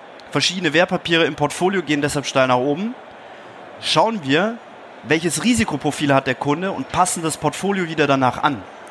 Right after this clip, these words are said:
Weil es soll nicht so sein, dass der Kunde auf einmal ein Portfolio hat, das vielleicht zu hundert Prozent aus Aktien besteht, obwohl er nur ein Portfolio aus siebzig Prozent Aktien wollte. Also wir kümmern uns um all das und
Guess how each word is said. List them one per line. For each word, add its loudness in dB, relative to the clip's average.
Weil 4
es 0
soll 2
nicht -4
so -2
sein, 4
dass 0
der 2
Kunde 2
auf 2
einmal 4
ein 0
Portfolio 0
hat, 2
das -4
vielleicht 2
zu -2
hundert 2
Prozent 0
aus 2
Aktien 0
besteht, -2
obwohl 2
er 6
nur 2
ein -2
Portfolio 2
aus 2
siebzig 0
Prozent 0
Aktien -2
wollte. -4
Also 0
wir 4
kümmern 2
uns -4
um -4
all 4
das 2
und 0